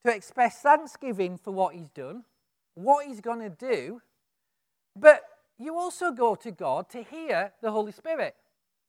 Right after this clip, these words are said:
And the reason we go when we go, "Well, he already knows, you know, he already knows what I need,"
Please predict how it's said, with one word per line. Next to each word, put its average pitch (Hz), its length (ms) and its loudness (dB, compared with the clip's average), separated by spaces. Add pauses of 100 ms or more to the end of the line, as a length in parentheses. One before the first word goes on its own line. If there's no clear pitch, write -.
(680)
And 269 360 4 (420)
the 262 100 -10
reason 320 520 -10
we 247 80 -10
go 196 280 0
when 190 320 -8
we 208 120 -10
go, 190 160 -4
"Well, 196 220 -4
he 226 120 -8
already 202 320 -6
knows, 185 480 -10 (300)
you 190 80 -14
know, 160 120 -16
he 170 160 -16
already 202 360 -6
knows 196 240 -12
what 147 180 -12
I 127 80 -20
need," 127 240 -20